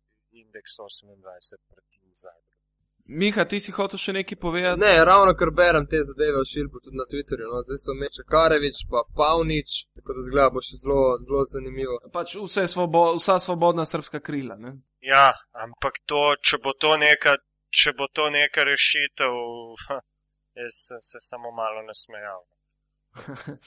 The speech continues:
Speaker 1: Sem pa, sem pa tudi jaz na Twitterju bral neke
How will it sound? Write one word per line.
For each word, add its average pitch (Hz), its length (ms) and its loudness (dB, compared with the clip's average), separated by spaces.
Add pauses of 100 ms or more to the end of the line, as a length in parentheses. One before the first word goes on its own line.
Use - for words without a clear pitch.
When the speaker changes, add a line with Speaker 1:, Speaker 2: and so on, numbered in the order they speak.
(420)
Speaker 1:
Sem 151 240 2
pa, 156 180 2 (140)
sem - 280 -2
pa 165 140 -4
tudi 180 260 -4
jaz 180 160 0
na 156 160 -10
Twitterju 151 480 -4
bral 139 460 0
neke 131 400 -6